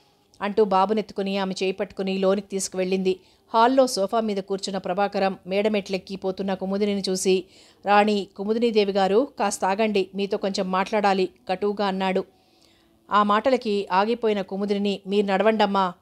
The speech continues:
అంటూ హెచ్చరించి ప్రభాకరం వైపు అసహ్యంగా చూసింది. "మిమ్మల్నే వచ్చి కలుసుకోమని రాణి ఆ-, రాణిగారి ఆజ్ఞ," నిర్లక్ష్యంగా అని కుముదినీదేవిని నెమ్మదిగా గదిలోకి నడిపించుకొని పోయింది జయ.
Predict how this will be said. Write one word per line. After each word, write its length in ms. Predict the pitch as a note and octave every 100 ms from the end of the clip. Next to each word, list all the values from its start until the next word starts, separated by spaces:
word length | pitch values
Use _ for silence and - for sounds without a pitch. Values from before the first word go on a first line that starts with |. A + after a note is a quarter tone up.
| -
అంటూ 220 | F#3+ F#3+
హెచ్చరించి 680 | G3 F3+ G#3 G3+ F#3+ G3 G3 - _ _ -
ప్రభాకరం 460 | G3 G#3 A3 A3+ G#3
వైపు 260 | F#3+ F#3+
అసహ్యంగా 540 | F#3 - G3 G3+ G3 G3
చూసింది. 400 | F#3+ G3 F#3+ F#3+ - _ _ _ _ _ _ _ _ _ _ _ _ F#3+
"మిమ్మల్నే 560 | G#3+ B3 B3 A3+ G3 -
వచ్చి 220 | F#3+ -
కలుసుకోమని 720 | A#3+ G3 G3+ - G#3+ G3 G3+ -
రాణి 300 | F3+ F#3 G#3+
ఆ-, 160 | G#3 F#3+ - _
రాణిగారి 520 | F#3+ F#3+ G#3 G#3 G3+
ఆజ్ఞ," 360 | F#3+ F#3+ F#3+ G3 - _ _ -
నిర్లక్ష్యంగా 640 | F#3+ G#3 A3+ - G#3 G3+
అని 280 | F#3+ F#3+ G3 - _
కుముదినీదేవిని 840 | F#3+ G3+ A3 A3 G3 F#3+ G3 F#3+ -
నెమ్మదిగా 460 | F#3 F#3+ G#3 G3 G3
గదిలోకి 460 | F#3 F3+ G3+ G3+
నడిపించుకొని 480 | F#3+ F3+ F#3+ - F#3+
పోయింది 380 | F#3 F#3 F3+ F#3
జయ. 360 | E3+ F3+ F#3+